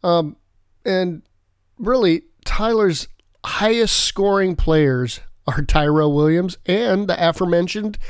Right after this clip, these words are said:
Kalen Ballage with ten point two points. That is not a recipe for winning anything if your flex in Kalen Ballage and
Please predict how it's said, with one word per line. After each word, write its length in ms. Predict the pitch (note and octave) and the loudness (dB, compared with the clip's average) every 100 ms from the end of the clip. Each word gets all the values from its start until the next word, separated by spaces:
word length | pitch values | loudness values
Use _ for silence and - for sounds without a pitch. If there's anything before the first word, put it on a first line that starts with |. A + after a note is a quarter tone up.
| - _ | -12 _
Kalen 380 | - F#3+ G3+ G3 | 6 6 4 4
Ballage 520 | G3 G3 C#4 E3+ C#3 | 2 2 2 -2 -2
with 140 | E3+ - | -4 0
ten 260 | G#3 G#3 | 0 2
point 320 | - G3+ G3+ | 2 2 0
two 240 | - G#3+ A3 | -2 0 0
points. 540 | D#3+ C#3+ A#2+ - - - - - - - - | 0 -2 -4 -12 -20 -20 -20 -20 -20 -20 -12
That 480 | C3+ G3 A#3+ - - _ _ - | -2 0 0 -4 -16 _ _ -2
is 200 | D#3 C#3+ | -2 0
not 220 | F3 E3+ | 0 0
a 40 | |
recipe 500 | D#3+ D#3+ - - D3+ | 2 0 0 0 0
for 160 | C#3 C#3+ | 0 -2
winning 360 | C3 D3 C#3 C3+ | 0 2 2 0
anything 400 | C#3+ - C#3 C3 | -2 -2 -4 -4
if 240 | A#2+ - - | -6 -10 -8
your 240 | C#3+ C#3 | -2 -2
flex 680 | - - E3+ G3 F#3+ - - - | -4 -8 -4 -2 -2 -6 -10 -6
in 140 | C#3 | -6
Kalen 380 | - E3 E3 D#3 | -2 0 0 0
Ballage 560 | C#3+ C#3 C#3 C3 C3+ - - - _ - _ _ - - _ _ - | -2 -2 -2 -2 -4 -6 -16 -20 _ -20 _ _ -18 -16 _ _ 0
and 440 | E3+ E3+ D3+ D3 | 2 2 0 -2